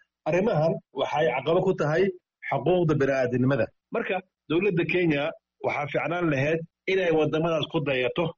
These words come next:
oo dadkan qaxootiga halkaas ku tabaalaysan soddon sano, labaatan iyo shan sano, kuwii ugu yar ay degan yihiin, in fursad la siiyo, dadka ay dhex galaan, ka ganacsadaan, waxbarasho iyo siyaasado ay dhex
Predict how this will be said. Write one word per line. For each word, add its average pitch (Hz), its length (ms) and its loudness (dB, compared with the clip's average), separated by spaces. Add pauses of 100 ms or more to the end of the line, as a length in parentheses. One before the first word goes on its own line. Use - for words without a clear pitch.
oo 139 180 2
dadkan 160 480 0
qaxootiga 139 560 0
halkaas 151 360 -2
ku 160 100 -6
tabaalaysan 117 600 0 (400)
soddon 147 400 0
sano, 110 240 0 (280)
labaatan 143 420 -2
iyo 156 80 2
shan 160 180 0
sano, 139 220 -2 (320)
kuwii 170 160 2
ugu 160 120 4
yar 156 120 2
ay 139 100 2
degan 135 260 4
yihiin, 143 260 4 (480)
in 196 180 2
fursad 156 400 0
la 139 120 2
siiyo, 143 360 2
dadka 165 240 -2
ay 135 80 0
dhex - 200 -4
galaan, 143 360 0
ka 165 120 -4
ganacsadaan, 139 580 0 (340)
waxbarasho 135 560 -2
iyo 165 180 2
siyaasado 143 440 -2
ay 139 80 0
dhex 120 160 -4